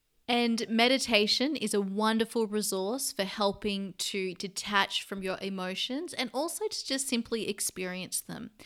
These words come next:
Because what meditation is helping you to do is to really separate yourself from what's going on in your mind so that you are observing your mind. You're becoming the detective. "Oh, that's so interesting. I just had a thought about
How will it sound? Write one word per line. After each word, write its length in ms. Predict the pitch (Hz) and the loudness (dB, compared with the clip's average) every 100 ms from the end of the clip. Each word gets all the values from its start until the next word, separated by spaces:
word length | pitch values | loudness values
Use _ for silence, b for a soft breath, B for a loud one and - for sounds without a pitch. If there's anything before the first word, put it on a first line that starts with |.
| B B B | B B B
Because 420 | 254 277 277 - | -6 -6 -6 0
what 260 | 320 339 | 2 2
meditation 640 | 247 269 254 226 214 - 196 | 2 0 0 0 -2 -2 -4
is 160 | 185 | -6
helping 420 | - 185 180 208 | -4 -6 -2 -2
you 120 | 190 180 | -2 -4
to 100 | 180 | -4
do 480 | 180 170 190 285 330 B B B - | -4 -4 -4 -6 -8 B B B 0
is 200 | 254 240 | 0 2
to 200 | - 269 269 | -2 -6 -4
really 420 | 294 320 339 320 b b b b - | -4 -2 -4 -6 b b b b 0
separate 640 | - 302 311 359 311 262 | 4 4 4 4 4 4
yourself 560 | 254 - 214 185 190 | 2 2 2 2 0
from 160 | - 190 | -4 -2
what's 260 | 196 - - | 0 -2 -2
going 340 | 202 190 190 | 0 0 -2
on 260 | 180 180 180 | -2 -4 -2
in 180 | 185 | -4
your 180 | 180 175 | -2 -2
mind 520 | 175 170 156 - - - | 6 6 8 2 -4 -4
so 180 | - 220 | 0 4
that 180 | 220 | 2
you 260 | 208 226 247 | 2 2 2
are 180 | 220 214 | 2 0
observing 680 | 202 190 180 196 226 220 240 | -2 0 4 6 6 6 4
your 160 | 208 196 | 4 2
mind. 540 | 180 175 - - - - | 0 0 0 -2 -6 -6
You're 340 | 233 247 - _ _ | 0 2 0 _ _
becoming 400 | - - 185 196 | -2 0 0 2
the 80 | 214 | 2
detective. 720 | 240 233 294 - - 156 - 294 - - | 2 -2 -2 -4 -2 -4 -4 -12 -20 2
"Oh, 260 | 427 508 185 | 6 6 6
that's 220 | 269 - | 0 0
so 420 | - - 202 190 | 0 0 0 0
interesting. 720 | 202 277 330 294 269 - 160 - | 0 0 0 -2 -4 -4 -6 -6
I 160 | 196 | -6
just 180 | 208 254 | -4 -4
had 140 | 175 180 | -4 -6
a 60 | |
thought 280 | 185 185 185 | -4 -2 -2
about 340 | 196 233 254 | -2 0 0